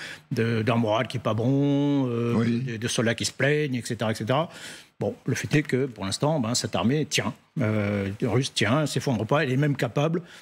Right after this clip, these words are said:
Speaker 1: de, dans le, le, le nord du front, dans la province de Louhansk, de mener à son tour des, euh, des opérations offensives. Euh, donc quand on mène des opérations offensives, c'est qu'on a encore une armée, euh, organisée.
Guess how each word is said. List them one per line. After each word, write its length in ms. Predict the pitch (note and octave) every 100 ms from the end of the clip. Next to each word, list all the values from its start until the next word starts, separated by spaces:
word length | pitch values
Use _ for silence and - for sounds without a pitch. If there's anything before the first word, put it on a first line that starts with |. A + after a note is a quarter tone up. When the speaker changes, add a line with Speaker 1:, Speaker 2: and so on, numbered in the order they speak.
| - -
Speaker 1:
de, 300 | A#2 A#2 A#2
dans 280 | G#2+ B2+ B2+
le, 460 | A#2+ A#2+ A#2+ A2+
le, 180 | G#2 A2
le 400 | A#2+ C3+ D3 B2+
nord 280 | C#3 D3 B2+
du 80 | A2+
front, 360 | - D3 F#3 - - _
dans 80 | A2+
la 60 | A2
province 440 | - A#2+ C3+ G#2+
de 80 | A2+ A2+ A2
Louhansk, 460 | G#2+ B2+ F3 - C3
de 300 | B2+ A#2+ C#3+
mener 320 | D3 C#3 D3+
à 80 | D3+
son 160 | C3
tour 340 | A#2 D3+ F3 C#3
des, 100 | B2+ D#3+ C#3+
euh, 220 | A#2+ A#2
des 160 | G#2 A#2+
opérations 440 | - A2 - C3
offensives. 480 | - A#2 - C3+ D#3 - - - - -
Euh, 600 | A2 A2+ A2 G#2+ G2+ A2+
donc 200 | A#2 C3+
quand 180 | - G3
on 60 | F3
mène 180 | F3+ G3
des 120 | E3+
opérations 340 | D#3+ D3+ D#3+
offensives, 360 | C#3 C#3 F#3+ F#3+
c'est 120 | C#3
qu'on 180 | B2 B2+
a 20 |
encore 300 | B2 B2 D3
une 80 | C3
armée, 260 | A#2+ C3+ D3+
euh, 280 | A2+ A#2 A#2+
organisée. 460 | - B2+ A2+ G2